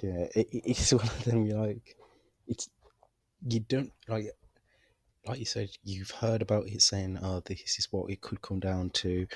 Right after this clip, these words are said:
or they could be forced to have, like, a playoff match against each other or something like that. And you're like, "This never happens." And it never has happened because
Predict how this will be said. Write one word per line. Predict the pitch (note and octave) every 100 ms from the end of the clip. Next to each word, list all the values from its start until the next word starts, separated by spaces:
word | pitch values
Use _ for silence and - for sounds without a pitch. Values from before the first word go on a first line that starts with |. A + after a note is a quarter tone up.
| - -
or | E2+ E2+ E2+
they | E2+
could | - - -
be | F2+
forced | - F#2 F2+ -
to |
have, | F2+ F2
like, | E2+ -
a |
playoff | - F#2 F2 -
match | F#2 -
against | - F#2 F2+ - F#2
each | - -
other | F2+ E2+ F#2 F2+ F2 - - - - -
or | F2 D#2+ D#2 D#2 - _ _ -
something | - F#2+ - G2
like | F2+ F#2
that. | F#2 F#2+
And | G2+
you're | G2
like, | G2+ _ _ _ - - A2
"This | G#2 G#2 - -
never | G2 F#2+ F2+
happens." | B2 G#2+ G#2
And | G#2
it | G2+
never | A2+ G2+
has | F#2 A2+
happened | F#2+ - F2
because | F2 F#2+ F2 - -